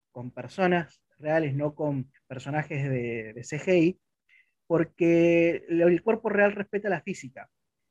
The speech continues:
Entonces, eh, si el espectador está mirando la película y ve que hay otra persona, va a reaccionar de una, de una manera. En cambio, si ve que es un personaje hecho por computadora, no le va a resultar tan llamativo". Entonces yo dije, "Apa,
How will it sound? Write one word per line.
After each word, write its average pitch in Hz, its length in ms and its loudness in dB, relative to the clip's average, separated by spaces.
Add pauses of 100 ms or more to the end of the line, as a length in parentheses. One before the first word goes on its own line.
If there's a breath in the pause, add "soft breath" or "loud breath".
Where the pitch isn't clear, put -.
(180)
Entonces, 202 680 -2
eh, 151 300 -4
si - 280 -6
el 160 140 2
espectador 175 580 0
está 202 260 -2
mirando 190 380 0
la 135 100 -2
película 156 320 -6
y 139 240 -6
ve 180 220 -2
que 190 80 -2
hay 170 120 4
otra 170 260 -2
persona, 160 320 -10
va 151 100 -2
a - 40 0
reaccionar 185 520 -2
de 156 80 2
una, 135 140 -6 (180)
de 139 120 -8
una 135 160 -4
manera. 123 340 -8 (360 loud breath)
En 180 80 -14
cambio, 214 240 6
si 190 160 2
ve 214 120 8
que 226 100 0
es 214 120 -2
un 202 100 -2
personaje 196 600 -2 (220)
hecho 160 240 -2
por 180 140 2
computadora, 190 560 4
no 311 120 4
le 285 200 6
va 185 160 8
a 170 40 2
resultar 135 520 -8 (460)
tan 147 180 0
llamativo". 131 580 -8 (600 soft breath)
Entonces 202 320 0
yo - 60 4
dije, - 200 2
"Apa, - 360 0